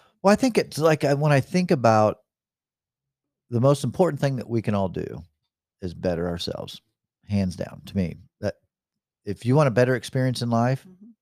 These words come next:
Speaker 1: be better. Like,
Speaker 2: Yeah, yeah, it's the only
Speaker 1: it,
Speaker 2: way.
Speaker 1: yeah, if,
Speaker 2: <laughs>
Speaker 1: if, if dating's not going well for you,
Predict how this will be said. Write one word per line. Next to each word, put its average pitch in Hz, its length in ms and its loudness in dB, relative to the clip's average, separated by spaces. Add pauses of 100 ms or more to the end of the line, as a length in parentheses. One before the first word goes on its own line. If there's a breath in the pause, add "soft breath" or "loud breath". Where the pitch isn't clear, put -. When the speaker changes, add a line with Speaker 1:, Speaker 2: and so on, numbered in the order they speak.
(300)
Speaker 1:
be 104 140 0
better. 87 360 -4 (300)
Like, 226 180 -2
Speaker 2:
Yeah, 185 60 -8 (120)
yeah, 180 200 -4
it's 156 100 -10
the 190 60 -4
only 220 220 -2
Speaker 1:
it, - 20 0
Speaker 2:
way. 139 240 2
Speaker 1:
yeah, 147 180 4
if, 117 220 2
Speaker 2:
<laughs> - 40 -8
Speaker 1:
if, 123 240 0
if 110 340 -6
dating's 156 400 4
not 151 200 0
going 151 220 2
well 151 160 6
for 160 120 0
you, 165 280 2